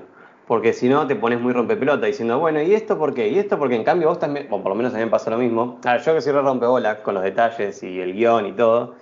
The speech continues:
Acá es como que está viendo la serie, loco, a ver, ¿por qué? ¿Por qué? O sea, igual me encantaba, disfrutaba todos los capítulos, pero yo decía, "Loco, ¿qué onda?". Por ejemplo, la serie está llena de momentazos, y es como que eso te hace olvidar muchísimo más de los errores, como por ejemplo,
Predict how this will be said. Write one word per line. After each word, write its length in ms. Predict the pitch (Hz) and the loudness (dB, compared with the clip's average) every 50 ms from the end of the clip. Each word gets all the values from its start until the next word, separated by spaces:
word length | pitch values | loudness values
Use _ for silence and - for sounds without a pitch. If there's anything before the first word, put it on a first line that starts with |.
| - _ _ _ _ | -20 _ _ _ _
Acá 180 | - - - 196 | -6 -4 -2 -2
es 60 | 202 | -2
como 180 | 202 196 151 123 | -2 -2 -4 -4
que 60 | - | -2
está 100 | - 160 | -2 -2
viendo 160 | 190 202 190 | 0 0 0
la 80 | 135 127 | 0 -2
serie, 200 | - 170 180 185 | -2 -2 -2 -2
loco, 260 | 185 180 170 123 - - - - - - | -2 -2 -4 -6 -8 -10 -20 -20 -14 -8
a 100 | - 107 | -2 0
ver, 360 | 175 226 226 113 - - - - | 0 0 0 -2 -6 -10 -6 -4
¿por 160 | 143 135 135 | -4 -2 0
qué? 180 | - 269 247 | 0 0 0
¿Por 220 | 180 - 147 143 - | 0 0 -4 -6 -4
qué? 200 | - 277 240 180 | -2 0 0 0
O 80 | 147 127 | 0 -2
sea, 160 | 120 131 123 | -2 0 0
igual 320 | 120 117 113 113 143 175 175 | 0 0 2 2 2 0 0
me 80 | 156 | -2
encantaba, 380 | 127 117 117 113 117 151 156 147 | -4 -4 -4 -2 -2 0 0 0
disfrutaba 340 | - - - 107 101 135 139 131 | -2 -4 -6 -4 0 0 0 2
todos 120 | 135 143 | 0 -2
los 80 | 139 123 | -2 -2
capítulos, 340 | - 120 135 165 156 139 - | -2 -2 -2 -4 -8 -8 -10
pero 120 | - - - | -10 -12 -16
yo 60 | 151 | -16
decía, 160 | - - 110 | -16 -12 -10
"Loco, 260 | 101 143 - 175 143 - - | -10 -8 -6 -6 -8 -8 -8
¿qué 120 | - 175 180 | -6 -4 -2
onda?". 380 | 147 123 104 98 90 85 - - _ _ _ _ _ _ | 0 0 0 -2 -2 -4 -8 -16 _ _ _ _ _ _
Por 100 | - 117 | -2 -2
ejemplo, 600 | 123 - 147 151 147 147 143 127 113 107 101 - - - - - - - - - | 0 0 0 0 2 2 2 2 2 2 0 -2 -6 -18 -20 -20 -20 -20 -8 -6
la 120 | 110 104 | -6 -4
serie 160 | - 151 170 | -2 -2 -2
está 140 | 143 - 131 | -2 -2 -4
llena 280 | 123 - - 175 175 160 | -6 -2 0 2 2 4
de 60 | 131 | 2
momentazos, 840 | 117 113 113 110 110 110 113 175 165 143 - - 104 95 - - - - | 0 0 -2 -2 -2 0 2 2 0 0 -2 -4 -4 -4 -6 -10 -12 -6
y 220 | 123 123 123 127 | -2 0 2 2
es 80 | 165 165 | 2 2
como 240 | - 175 151 139 120 | 0 0 0 0 0
que 60 | 160 | -2
eso 180 | 165 - 160 | -4 -2 0
te 60 | 139 151 | 2 0
hace 160 | 156 - 151 | 0 0 -2
olvidar 240 | 131 139 156 156 156 | 0 2 2 2 0
muchísimo 520 | 151 151 151 - 254 220 - - 170 160 | -2 -6 -4 -4 -4 -2 0 0 0 2
más 400 | 175 214 226 196 147 - - - - - - - _ _ - | 2 2 0 0 -2 -4 -10 -20 -20 -20 -20 -20 _ _ -4
de 140 | - 113 110 | -2 0 2
los 180 | 110 104 - - | 2 0 0 0
errores, 300 | 117 120 131 123 113 - | 0 2 2 2 0 0
como 180 | 120 110 104 | -4 -6 -4
por 100 | 107 110 | -4 -4
ejemplo, 880 | 110 113 135 143 151 135 135 123 117 113 110 104 - - - _ _ | -2 0 -2 -2 0 2 2 2 2 2 2 -2 -4 -8 -14 _ _